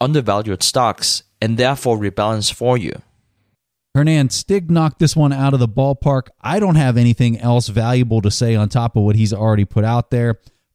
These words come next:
Speaker 2: but for asking such a great question, we're gonna give you free access to our intrinsic value course for anyone wanting to check out the course. Go to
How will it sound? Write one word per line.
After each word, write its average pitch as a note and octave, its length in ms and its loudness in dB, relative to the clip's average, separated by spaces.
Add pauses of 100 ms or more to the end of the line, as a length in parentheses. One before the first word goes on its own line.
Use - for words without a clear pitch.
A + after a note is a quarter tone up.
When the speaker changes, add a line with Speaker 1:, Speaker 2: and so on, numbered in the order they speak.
(100)
Speaker 2:
but E3+ 320 -2 (180)
for C3 120 -8
asking C3 360 -2
such - 340 -4
a E3 60 -2
great D3 280 -2
question, D3+ 540 2
we're C3+ 120 4
gonna B2 140 4
give A#2 240 0
you A2 180 4
free D3 280 0
access B2 460 0
to B2 160 2
our G2 100 0
intrinsic A#2 540 0
value A2 320 2
course D3 360 0
for - 140 -2
anyone A2+ 440 2
wanting G#2 260 2
to F#2 80 2
check - 280 -4
out F2+ 140 2
the G2 100 0
course. B2 360 0
Go G#2+ 200 2
to F#2 200 0